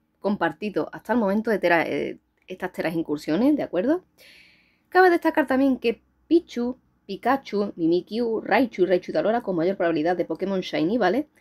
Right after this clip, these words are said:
Eh, eso es del doce al veinticinco de junio, de julio, contando con la, con el Pikachu de Tera tipo Agua, ¿de acuerdo? Por otro lado tenemos a Tatsugiri en sus tres formas, curvada en Paldea, ¿vale?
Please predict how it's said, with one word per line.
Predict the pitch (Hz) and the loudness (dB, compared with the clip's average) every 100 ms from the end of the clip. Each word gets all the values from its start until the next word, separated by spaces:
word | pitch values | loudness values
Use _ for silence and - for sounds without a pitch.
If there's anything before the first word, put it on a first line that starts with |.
| _ _ _ - | _ _ _ -2
Eh, | 180 | 0
eso | 185 302 | 2 2
es | |
del | 247 220 | 2 0
doce | 220 247 | 0 0
al | 262 | 0
veinticinco | 226 185 196 185 | 0 -2 -4 -2
de | 190 | -2
junio, | 190 156 147 - - _ _ - | -2 -4 -4 -6 -12 _ _ -6
de | 185 | -4
julio, | - 151 143 143 - _ _ _ - | -2 -2 -2 -6 -12 _ _ _ -4
contando | 190 175 196 254 | -2 2 2 2
con | 214 180 | 2 2
la, | 175 151 143 147 - _ _ _ - - - - | 4 2 0 -4 -14 _ _ _ -20 -20 -20 -12
con | - | -2
el | 180 | -2
Pikachu | 160 165 180 220 | 0 -2 -2 -2
de | |
Tera | 196 151 | 0 -2
tipo | 160 165 180 - | -2 -2 -2 -2
Agua, | 120 - - - - | -6 -6 -12 -16 -18
¿de | |
acuerdo? | - 175 247 302 - - - - - - - - - - - | -4 -2 0 -2 -8 -20 -20 -18 -18 -18 -18 -18 -18 -20 -6
Por | - | -2
otro | 240 269 | 2 4
lado | 294 | 4
tenemos | 233 247 233 185 | 2 0 0 0
a | |
Tatsugiri | 180 175 - 220 294 240 - | -2 -4 -4 2 2 2 -2
en | 185 | -4
sus | 185 170 | -4 -6
tres | - 208 | -4 -4
formas, | - 269 220 180 | -2 -2 -2 -2
curvada | 185 170 208 208 | -2 0 2 0
en | |
Paldea, | 202 196 262 254 | -2 -2 0 0
¿vale? | 262 233 285 | 0 -2 -4